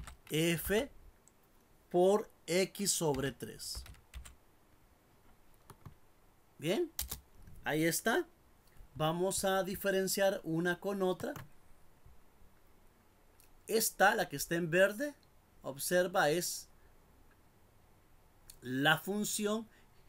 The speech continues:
g de x, que es tres, coseno de tres x, y la otra, acá, es coseno de x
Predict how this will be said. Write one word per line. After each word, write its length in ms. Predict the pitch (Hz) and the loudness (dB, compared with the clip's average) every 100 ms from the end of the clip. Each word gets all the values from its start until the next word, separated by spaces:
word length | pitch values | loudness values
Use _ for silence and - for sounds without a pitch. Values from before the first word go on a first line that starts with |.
| - | -2
g 160 | 180 180 | 2 4
de 200 | 185 185 | 6 4
x, 360 | - 226 - | 0 -2 -4
que 260 | - 160 170 | -2 0 0
es 220 | 175 - - - - - - - - - | -2 -8 -16 -20 -20 -20 -20 -20 -20 -10
tres, 400 | - 160 170 - - - - - - - - - - - - - - - - | 2 4 4 0 -6 -20 -20 -20 -20 -20 -20 -20 -20 -20 -20 -20 -20 -20 -6
coseno 400 | 160 - 180 190 | -2 4 6 6
de 100 | 185 | 2
tres 300 | - 170 - | 2 -2 4
x, 480 | 190 - 294 - - - - - | 2 2 -6 -6 -12 -20 -20 -14
y 120 | - 165 | -4 2
la 180 | 247 | 6
otra, 380 | 208 190 240 285 - | 8 6 2 -8 -14
acá, 480 | - 131 - 175 269 - - - - | -12 -8 -4 -4 -6 -18 -20 -20 -8
es 380 | 160 185 208 - - - - - - - - - | 0 2 2 -4 -8 -20 -20 -20 -20 -20 -20 -2
coseno 520 | 160 156 202 196 202 | 2 4 6 4 4
de 200 | 175 170 | 4 4
x 440 | 180 220 208 - | 2 -2 -4 -4